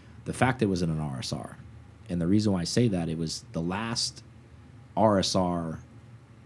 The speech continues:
built for, that was road legal, meaning, like, the last, like, nine six four was the last line. Like, nine nine three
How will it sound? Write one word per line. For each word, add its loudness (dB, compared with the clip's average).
built 4
for, 4
that 2
was -2
road 2
legal, -4
meaning, 0
like, -6
the 0
last, 0
like, -2
nine 0
six -6
four -2
was -4
the -6
last -10
line. -8
Like, -10
nine 2
nine 2
three 8